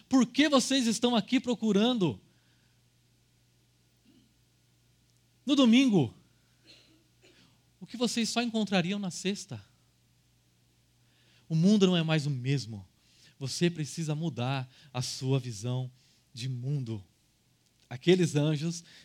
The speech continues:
estavam convidando aquelas mulheres a considerarem que o que não pode ser provado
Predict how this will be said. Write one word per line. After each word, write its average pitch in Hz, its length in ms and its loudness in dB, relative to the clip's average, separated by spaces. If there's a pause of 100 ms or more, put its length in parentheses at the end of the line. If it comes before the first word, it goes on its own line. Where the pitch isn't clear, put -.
estavam 147 560 -2 (340)
convidando 165 760 2
aquelas 123 320 -4
mulheres 107 680 -12 (2500)
a 135 80 -4
considerarem 135 1120 0 (1300)
que - 120 -2
o 180 60 2
que 202 200 0
não 214 260 2
pode 165 460 -4
ser 165 280 -4
provado 120 760 -10